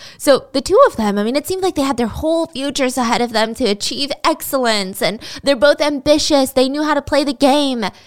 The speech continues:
evidenced by Sonny becoming police commissioner. Leonard, him too, even though he was younger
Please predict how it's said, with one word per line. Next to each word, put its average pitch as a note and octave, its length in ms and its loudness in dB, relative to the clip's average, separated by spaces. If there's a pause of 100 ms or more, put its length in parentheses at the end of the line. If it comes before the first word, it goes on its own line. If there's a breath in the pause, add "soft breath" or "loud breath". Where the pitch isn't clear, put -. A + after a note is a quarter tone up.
(180 soft breath)
evidenced D4+ 480 0
by D4 120 2
Sonny C#4+ 320 0
becoming C4+ 460 -4
police C#4 380 0
commissioner. C4 640 -4 (280 soft breath)
Leonard, D4+ 560 2 (160 loud breath)
him F#4+ 220 2
too, F4+ 360 0 (260 loud breath)
even E4+ 240 0
though F#4+ 100 -2
he C#4+ 140 -6
was G#3+ 240 -6
younger G3+ 420 -4